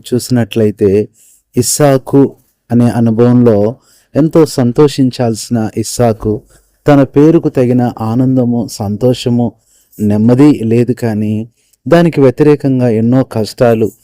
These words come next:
బాధలు అనుభవిస్తూ వచ్చాడు. ఈ ఇరవై ఆరవ అధ్యాయం అంతా కూడా ఇస్సాకు జీవితము ఇరుకుతో ప్రారంభమయ్యి విషాలతో ముగించబడుతుంది, సమస్యలతో ప్రారంభమయ్యి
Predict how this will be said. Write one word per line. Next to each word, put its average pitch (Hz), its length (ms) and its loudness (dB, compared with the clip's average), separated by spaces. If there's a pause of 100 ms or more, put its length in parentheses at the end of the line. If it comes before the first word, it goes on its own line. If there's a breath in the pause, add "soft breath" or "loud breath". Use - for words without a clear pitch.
(320 soft breath)
బాధలు 123 580 2
అనుభవిస్తూ 117 680 0
వచ్చాడు. 110 540 0 (420 soft breath)
ఈ 160 160 2
ఇరవై 175 340 4
ఆరవ 147 280 2
అధ్యాయం 131 480 2
అంతా 120 360 0
కూడా 107 540 -2 (380)
ఇస్సాకు 131 400 0
జీవితము 110 720 -4 (360)
ఇరుకుతో 127 540 2
ప్రారంభమయ్యి 113 1040 -2 (340)
విషాలతో 123 720 2
ముగించబడుతుంది, 107 1080 -2 (320 soft breath)
సమస్యలతో 165 760 2
ప్రారంభమయ్యి 117 1040 -2